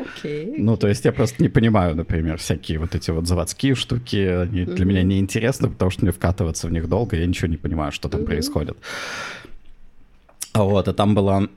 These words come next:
Speaker 2: <clears throat> статья, а, бля, я не <laughs> помню, что это за контора, но, в общем, бодишоп очередной, который, э, разрабатывают, не разрабатывает, а который эксплуатирует людей, а, для того, чтобы писать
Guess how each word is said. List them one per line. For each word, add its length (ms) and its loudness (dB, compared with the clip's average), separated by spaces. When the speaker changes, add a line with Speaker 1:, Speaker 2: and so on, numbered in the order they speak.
Speaker 2:
<clears throat> 380 4
статья, 680 0
а, 580 -2
бля, 300 2
я 40 4
не 100 2
<laughs> 140 4
помню, 300 4
что 200 -2
это 200 2
за 120 2
контора, 480 2
но, 120 0
в 80 0
общем, 300 0
бодишоп 580 0
очередной, 680 0
который, 560 -2
э, 300 0
разрабатывают, 880 -2
не 120 4
разрабатывает, 640 2
а 40 0
который 340 0
эксплуатирует 720 2
людей, 460 2
а, 380 2
для 160 -2
того, 200 2
чтобы 260 0
писать 460 0